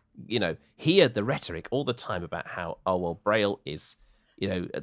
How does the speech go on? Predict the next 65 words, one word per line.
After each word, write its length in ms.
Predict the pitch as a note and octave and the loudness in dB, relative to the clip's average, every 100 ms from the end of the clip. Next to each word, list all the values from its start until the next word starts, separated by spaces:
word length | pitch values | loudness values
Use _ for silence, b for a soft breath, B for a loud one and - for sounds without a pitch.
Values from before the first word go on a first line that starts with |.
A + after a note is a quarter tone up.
| - | 0
Braille 180 | A#2 A2+ | 4 6
is 100 | G2 | 4
bad 280 | - G2 F#2 | 2 0 0
and 100 | F2+ | -2
we 120 | G2+ | -2
have 220 | A2 G#2 | -2 -2
to 100 | - | -4
say, 220 | G2+ G#2 F#2 | -2 0 2
"No, 160 | G2 | 0
Braille 260 | F2+ G2+ F#2 | 2 2 2
is 140 | F2 | -2
good." 300 | - G#2 D#2+ - _ _ _ _ _ - | -2 -4 -4 -10 _ _ _ _ _ 0
And 160 | C3 | 2
yet 240 | C3+ B2+ - | 4 2 -2
Braille 360 | C#3 C#3 C#3+ | 4 10 10
music, 480 | B2+ D#3 F#3 B2 - _ | 10 6 6 2 0 _
I 80 | D3 | 0
had 180 | C#3+ D3+ | 2 2
the 80 | D3 | 2
same 320 | - C#3 A#2 | 2 4 4
rhetoric, 400 | C3+ D3 G2+ - | 2 0 -4 -4
you 60 | A2 | 0
know, 80 | G#2+ | 2
"Oh, 80 | |
well, 160 | B2 B2 | 4 2
you 60 | B2 | 2
don't 220 | C3 - | 2 2
need 240 | A2 G#2+ | -2 0
Braille 200 | - G2 | 2 4
music 320 | F#2+ F#2+ - | 2 -2 -6
because 280 | - G2+ F#2+ | -10 -10 -8
it's 180 | F#2 - | -8 -2
really 180 | B2+ B2+ | -2 -2
complicated," 800 | - A#2+ A#2+ - A2 G2+ G2+ F2+ | -2 -2 -2 -4 -4 -4 -4 -6
and 140 | F2 | -6
all 140 | G2+ A2+ | -4 -4
of 80 | |
this 160 | F2 F#2+ | -4 -6
sort 140 | - | -6
of 100 | F2 | -10
thing. 260 | - F2 E2 - | -8 -10 -8 -6
And, 200 | F2+ F2 _ _ _ _ | -6 -8 _ _ _ _
and 100 | B2 | 4
I 80 | C3+ | 4
kind 280 | C#3+ F3 F3+ | 4 4 6
of 100 | E3 | 4
believed 460 | C#3+ C#3 E3 F3+ G2+ | 4 4 4 2 -2
it. 100 | - | 0
And 80 | |
I 80 | A#2+ | 2
look 240 | C3+ - - | 4 2 0
back 200 | D#3+ - | -2 -2
and 100 | D3+ | -4
I 40 | |
think, 200 | D3 D#3 | -4 -2
"Yeah, 60 | D#3 | -2
but 160 | D3+ | -2
why 180 | D3 D#3 | 0 0
did 160 | G3+ F#3+ | 2 0
I 120 | G2+ | -2
believe 340 | - E2 D2+ | -2 -6 -6
it?" 120 | C#2 - | -8 -10
Because 320 | F#2+ A#2+ A2 | -6 -4 -2
actually, 600 | B2 - A#2+ A2 G2+ - _ - - | -2 -4 -6 -4 -4 -8 _ -20 -16
i-, 220 | - | -14